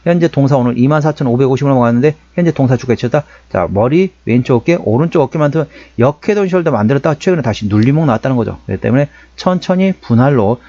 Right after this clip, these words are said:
접근하는 방법이 있다는 점 참고하시고요. 현재 구간의 저항대하고 지지대 말씀을 하겠습니다. 오늘 이만 사천오백오십 원에 마감했는데 일 차 저항대는 이만 오천오백 원, 그 다음에 이만 팔천 원과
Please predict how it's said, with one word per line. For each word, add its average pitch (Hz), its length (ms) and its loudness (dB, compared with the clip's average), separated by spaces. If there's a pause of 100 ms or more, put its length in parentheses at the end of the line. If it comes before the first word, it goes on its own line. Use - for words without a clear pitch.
(160)
접근하는 147 680 -2
방법이 123 240 0
있다는 117 220 0
점 98 100 -2
참고하시고요. 117 640 0
현재 175 200 0
구간의 147 200 0
저항대하고 127 440 0
지지대 117 320 -4
말씀을 107 320 0
하겠습니다. 117 400 -2 (380)
오늘 139 340 0
이만 156 440 0
사천오백오십 147 1600 -2
원에 147 140 2
마감했는데 113 460 0
일 113 180 -2
차 147 160 0
저항대는 143 460 -2
이만 127 260 2
오천오백 139 520 0
원, 107 100 0
그 104 40 -2
다음에 104 220 0
이만 120 280 2
팔천 147 340 -2
원과 139 300 0